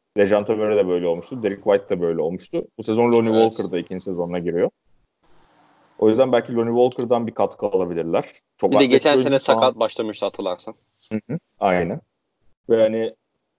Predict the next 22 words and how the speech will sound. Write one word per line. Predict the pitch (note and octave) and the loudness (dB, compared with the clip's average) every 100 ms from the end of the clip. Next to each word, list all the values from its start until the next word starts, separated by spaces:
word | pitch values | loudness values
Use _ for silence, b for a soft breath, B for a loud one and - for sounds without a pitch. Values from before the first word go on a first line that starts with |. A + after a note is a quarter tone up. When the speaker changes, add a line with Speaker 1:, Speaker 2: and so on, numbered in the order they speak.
| _ | _
Speaker 1:
geçen | G#2+ G2 B2 | -10 -6 -4
sezon | D3+ D#3+ | 0 4
da | A#2+ G#2+ - _ _ _ _ _ _ | 4 2 -6 _ _ _ _ _ _
Dejounte | A#2 G#2 A2+ A2 | 0 2 2 0
Murray | C3 B2 - | 2 2 2
öldü. | A2 G#2 G2+ G#2+ E3 - _ _ _ _ | -2 -2 -4 -2 -2 -4 _ _ _ _
Üstüne | A2 - C3 C#3+ C#3 | -14 -6 0 2 4
Derek | A#2+ B2 C3 | 4 2 2
White | C3+ C3 | 0 0
ve | B2+ | -2
Lonnie | A#2+ B2 B2+ | 0 -2 -2
Walker | B2+ B2 C#3+ | -2 0 -2
da | E3+ | -4
sakat | - C#3+ C#3 C3+ | -2 0 0 0
başlamıştı. | F#2 - E2 - F2+ F2 _ _ _ - | -4 -4 -10 -10 -16 -16 _ _ _ -12
Hani | F2+ | -8
Speaker 2:
Evet, | F2 - A#2 A2 | -8 -10 -4 2
Speaker 1:
bayağı | G#2 | 4
Speaker 2:
evet. | G#2+ - | 4 0
Speaker 1:
kötü | G#2 A#2 | -4 -2
bir | |
baş-, | G#2+ | -2